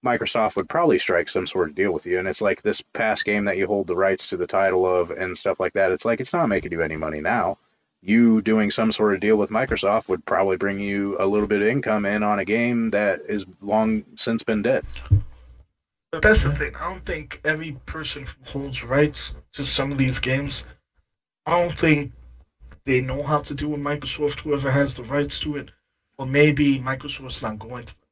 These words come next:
Speaker 2: Microsoft isn't interested in buying every single
Speaker 1: No, not
Speaker 2: game.
Speaker 1: every single one, but some of, some of the bigger, you know, older titles that,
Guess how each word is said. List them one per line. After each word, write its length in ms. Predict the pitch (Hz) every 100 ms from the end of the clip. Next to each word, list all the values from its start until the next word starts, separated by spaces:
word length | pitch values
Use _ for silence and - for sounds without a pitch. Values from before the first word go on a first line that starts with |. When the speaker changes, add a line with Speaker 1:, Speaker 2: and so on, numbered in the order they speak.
| _ -
Speaker 2:
Microsoft 460 | 220 254 - 170 143
isn't 320 | 123 113 - - _ -
interested 380 | 123 - - 117
in 140 | 110
buying 520 | 107 120 117 110 98 - - _ _ _ _ - _ -
every 240 | 135 123
single 420 | - 147 120 110 - - - - -
Speaker 1:
No, 360 | 247 226 139 107
not 240 | 170 185
Speaker 2:
game. 120 | 156
Speaker 1:
every 300 | 180 170 147
single 360 | - 123 107 98
one, 180 | 101 101
but 140 | 110
some 200 | - 180
of, 240 | 160 131
some 160 | 139 185
of 80 | 180
the 80 | 143
bigger, 500 | 151 151 143 131 - _ _ _ _ _ _ _ -
you 160 | 139
know, 160 | 135 120
older 320 | 131 131 120
titles 460 | 123 143 123 101 95
that, 320 | 101 92